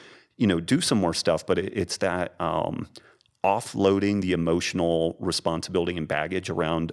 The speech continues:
our evolutionary heritage. Once you can get to there, then it's kinda like, okay, there's still hard work to be done. There's still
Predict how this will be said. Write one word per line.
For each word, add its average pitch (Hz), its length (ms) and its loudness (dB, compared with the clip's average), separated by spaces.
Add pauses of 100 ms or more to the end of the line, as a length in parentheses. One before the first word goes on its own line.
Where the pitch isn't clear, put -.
(100)
our 85 240 0
evolutionary 85 600 -2
heritage. 92 720 -2 (440)
Once 113 200 0
you 131 80 -6
can 120 160 2
get 101 220 0
to - 100 -8
there, 87 420 2
then 90 180 -2
it's 82 120 -4
kinda 85 140 -2
like, 78 140 -4
okay, - 200 0
there's - 160 -4
still - 220 0
hard 120 240 -2
work 101 180 0
to - 80 -12
be 82 220 -8
done. 78 240 -6
There's - 180 -4
still 95 420 4